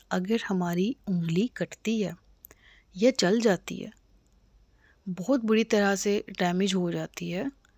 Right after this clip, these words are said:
ہم اس کو پٹی کرتے ہیں، ہم اس پر دوائی میڈیسن لگاتے ہیں، ہم میڈیسن کھاتے ہیں، اور اس کا جو ٹھیک ہونے کا عمل ہے، وہ گزرنے کے بعد جب وہ زخم سلامت ہوتا ہے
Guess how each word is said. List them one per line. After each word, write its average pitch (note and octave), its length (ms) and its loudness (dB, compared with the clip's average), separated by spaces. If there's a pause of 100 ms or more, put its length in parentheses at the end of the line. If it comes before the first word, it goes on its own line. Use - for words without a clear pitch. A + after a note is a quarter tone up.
(680)
ہم A#3+ 360 2 (160)
اس - 200 -2 (100)
کو A3+ 160 6 (260)
پٹی G#3 300 -2
کرتے F3 380 2
ہیں، E3+ 220 -2 (320)
ہم F#3+ 240 -2
اس - 260 -8
پر G3 220 0 (260)
دوائی F3+ 360 2
میڈیسن F3 500 -2
لگاتے E3+ 500 -2
ہیں، F#3+ 160 -6
ہم F#3+ 200 -4
میڈیسن E3+ 440 -6
کھاتے F3 420 -6
ہیں، G#3 140 -2 (520)
اور A3 180 0 (200)
اس - 260 -4
کا A3+ 300 4
جو F#3+ 180 2 (680)
ٹھیک B3+ 360 4
ہونے F#3 220 0
کا F#3+ 180 0
عمل G3 300 2
ہے، F3 140 -2 (600)
وہ A3+ 100 4
گزرنے G#3 420 4
کے G#3+ 160 2
بعد F3+ 320 4
جب A3 180 4 (240)
وہ G3 220 2
زخم A3 400 2
سلامت F3 580 -2
ہوتا E3+ 400 -2
ہے F3 120 -2